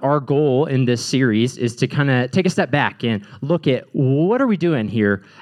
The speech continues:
as a church? Why are we committed to the things that we're committed to here at Providence Bible Church? Uh, a few weeks ago, we had our Agape Feast. Raise your hand if you were there for that. Wasn't it incredible? Absolutely amazing.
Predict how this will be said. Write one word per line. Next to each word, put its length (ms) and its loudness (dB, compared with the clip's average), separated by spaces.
as 340 2
a 80 -2
church? 340 -4
Why 520 0
are 260 0
we 400 0
committed 540 -2
to 100 -8
the 100 2
things 420 -2
that 80 0
we're 120 0
committed 440 -2
to 260 0
here 280 4
at 200 -4
Providence 600 0
Bible 240 0
Church? 440 -8
Uh, 100 -2
a 80 -4
few 220 2
weeks 240 0
ago, 280 0
we 140 0
had 240 -2
our 300 0
Agape 500 0
Feast. 400 -2
Raise 160 0
your 80 0
hand 180 2
if 120 -2
you 40 2
were 80 2
there 140 0
for 100 0
that. 160 0
Wasn't 240 0
it 60 2
incredible? 640 0
Absolutely 480 0
amazing. 560 0